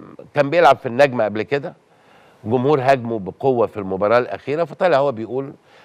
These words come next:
"أنا ما أعرفش ليه الجمهور زعلان مني، أنا ما احتديت على الحكم في بعض القرارات ضد نادي الزمالك، أنا بدافع عن ألوان التيشيرت بتاعي، أنا عارف إن جمهور النجم الساحلي متعصب لفرقته وكذا وكذا، لكن أنا محترف".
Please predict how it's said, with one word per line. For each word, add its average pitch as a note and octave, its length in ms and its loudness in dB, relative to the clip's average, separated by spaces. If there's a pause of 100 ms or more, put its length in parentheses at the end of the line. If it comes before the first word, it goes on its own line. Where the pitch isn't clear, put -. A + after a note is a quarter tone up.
(100)
"أنا C3+ 100 2
ما A#2+ 100 2
أعرفش A#2+ 300 2
ليه A#2 100 -4
الجمهور G#2 340 -6
زعلان G2+ 300 0
مني، B2 400 -6
أنا G#2+ 160 0
ما F#2+ 280 -2 (240)
احتديت G#2+ 440 -4
على F#2+ 120 0
الحكم F#2 380 -8
في G2 140 -10
بعض G2+ 280 2
القرارات F#2 560 -2 (160)
ضد F#2+ 240 -8
نادي F#2+ 240 -4
الزمالك، F#2+ 380 -2 (320)
أنا A2+ 140 0
بدافع G#2 400 0
عن G2 140 -6
ألوان A#2 400 0
التيشيرت A2+ 400 -10
بتاعي، A2 360 -2 (340)
أنا A#2 160 2
عارف A#2+ 300 2
إن G2+ 60 -10
جمهور G2 280 -2
النجم G2+ 280 -2
الساحلي G#2 420 -4
متعصب F2+ 560 -4
لفرقته F#2+ 380 -8
وكذا F#2+ 320 -2
وكذا، A#2+ 360 -4 (280)
لكن A#2+ 220 -4
أنا A#2 180 0
محترف". C3+ 340 -6